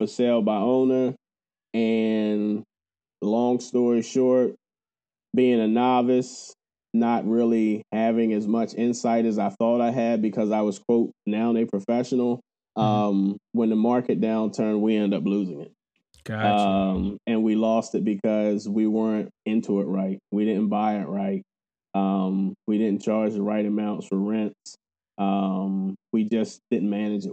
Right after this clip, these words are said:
Speaker 1: well.
Speaker 2: If you had a magic wand and went in to edit that scenario, what would you do?
Speaker 1: Um, I would have seeked out more information from someone a little bit more experienced than myself,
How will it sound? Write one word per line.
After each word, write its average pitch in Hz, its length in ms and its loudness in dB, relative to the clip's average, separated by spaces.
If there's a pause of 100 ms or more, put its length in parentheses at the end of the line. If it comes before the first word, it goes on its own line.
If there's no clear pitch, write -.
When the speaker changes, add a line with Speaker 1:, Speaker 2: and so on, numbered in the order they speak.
Speaker 1:
well. 95 240 -10 (880)
Speaker 2:
If 135 80 -4
you 139 80 0
had 147 120 0
a 131 40 0
magic 120 420 -2
wand 110 600 -2 (180)
and 107 420 -4
went 113 300 -4 (140)
in 107 240 -2
to 113 400 -4
edit 120 260 -4
that 110 180 -2
scenario, 107 640 -2
what 117 220 -2
would 113 160 -4
you 110 80 -4
do? 104 260 -4 (1700)
Speaker 1:
Um, 147 840 2 (680)
I 131 260 4
would 135 380 4
have 123 1120 2 (540)
seeked 139 420 0
out 135 220 2
more 127 220 4
information 120 640 0
from 117 180 -2
someone 117 340 0
a - 20 2
little 113 140 2
bit 107 120 2
more 113 200 2
experienced 117 520 -2
than 117 100 0
myself, 117 500 0